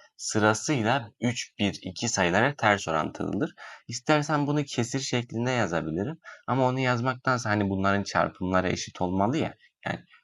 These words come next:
örneğin üçe iki V dersem üç çarpı iki, altı. Bire altı V dersem bir çarpı altı, altı. İkiye de gidip üç V dersem iki çarpı üç, altı. Bu şekilde bir oran olmak zorunda. Zaten kesirli de yazsam aynı mantık.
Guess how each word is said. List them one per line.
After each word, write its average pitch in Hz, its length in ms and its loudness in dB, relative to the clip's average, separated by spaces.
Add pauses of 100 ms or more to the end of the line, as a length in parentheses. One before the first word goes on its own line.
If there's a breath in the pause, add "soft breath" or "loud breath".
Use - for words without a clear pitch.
örneğin 95 500 2
üçe 98 280 0
iki 110 320 2
V 85 240 4
dersem 82 380 0
üç 104 160 -4
çarpı 82 360 0
iki, - 280 -4
altı. 87 520 0 (320 loud breath)
Bire 104 140 4
altı 95 460 2
V 98 220 4
dersem 87 520 0
bir 87 200 -4
çarpı - 360 -2
altı, - 360 2
altı. 147 520 -2 (320 loud breath)
İkiye - 380 0
de 98 80 4
gidip 95 280 -4
üç - 320 -2
V 78 220 -4
dersem 80 440 -2
iki - 200 -6
çarpı 87 360 2
üç, 98 260 -4
altı. 87 440 0 (260 loud breath)
Bu - 60 -2
şekilde 87 420 -2
bir 95 140 -2
oran 98 280 4
olmak 87 340 2
zorunda. 85 200 0
Zaten 95 320 2
kesirli 92 480 -2
de 80 60 -2
yazsam 78 460 -4
aynı 87 300 0
mantık. 78 380 -4